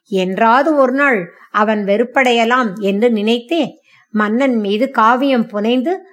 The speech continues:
பரிசுகளை பெற்றுக்கொண்டு தன் ஊருக்கு சுகமாக வாழலாம் என்று போனான்.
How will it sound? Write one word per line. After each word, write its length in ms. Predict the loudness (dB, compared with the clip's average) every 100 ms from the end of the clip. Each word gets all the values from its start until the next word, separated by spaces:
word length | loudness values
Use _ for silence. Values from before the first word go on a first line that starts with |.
| _ -4
பரிசுகளை 500 | 0 0 0 0 2
பெற்றுக்கொண்டு 760 | 0 -6 -6 -6 -6 -6 -4 -2
தன் 220 | -2 0 2
ஊருக்கு 500 | 2 2 0 -2 -2 -2 -14 _
சுகமாக 680 | -6 -2 0 2 2 0 2
வாழலாம் 540 | 2 2 2 0 0
என்று 240 | 0 0 0
போனான். 420 | 0 0 -2